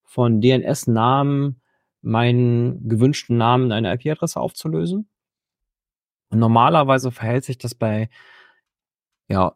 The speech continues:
in einem modernen Umfeld so, ich frage nach der I-P-Adresse von w w w punkt risikozone punkt d e bei meinem D-N-S-Server von meinem Provider nach.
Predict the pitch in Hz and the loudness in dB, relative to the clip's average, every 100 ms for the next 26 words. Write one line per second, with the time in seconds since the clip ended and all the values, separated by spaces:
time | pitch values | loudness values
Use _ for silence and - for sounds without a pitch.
0 | - 117 110 123 120 104 120 156 139 143 | -2 0 4 4 4 4 2 2 0 -2
1 | 175 151 131 104 117 147 175 - 127 147 | -2 -2 -4 0 0 2 0 -2 -2 -2
2 | - - 104 104 147 147 117 113 - - | -6 -6 0 0 0 -2 -2 -2 -4 -10
3 | 76 104 147 131 131 127 120 127 107 120 | -10 -8 -6 -2 -4 -6 -8 -8 -4 -2
4 | 135 127 131 131 120 120 131 139 - 123 | -2 0 -2 -2 -8 -6 -4 -4 -2 -4
5 | - - 135 127 127 117 - 127 139 107 | -6 -4 -2 -2 -4 -4 -2 0 2 2
6 | 117 135 139 135 127 120 123 - - - | 4 2 2 2 2 2 0 -2 -6 -4
7 | 156 151 143 - 113 120 123 120 - 113 | -2 -2 -4 -4 -2 0 -2 -4 -6 -4
8 | 110 123 156 143 113 139 214 _ | -2 -2 -2 0 0 -2 -4 _